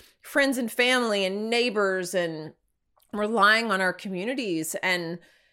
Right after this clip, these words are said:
you know, you were talking about the pandemic, and I mean, I've said it from the beginning. I feel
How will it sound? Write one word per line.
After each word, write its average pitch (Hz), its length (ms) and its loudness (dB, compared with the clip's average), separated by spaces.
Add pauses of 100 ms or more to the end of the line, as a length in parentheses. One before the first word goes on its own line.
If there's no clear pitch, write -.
(180)
you 240 120 -2
know, 233 160 2
you 208 180 -2
were 208 80 2
talking 302 360 -2
about 170 200 2
the 165 60 -4
pandemic, 190 640 0
and 165 80 -2
I 165 40 -2
mean, 165 100 -4
I've 220 160 4
said 190 160 0
it - 120 0
from 196 140 -8
the 170 60 -6
beginning. 170 420 -2
I 156 60 0
feel 185 540 2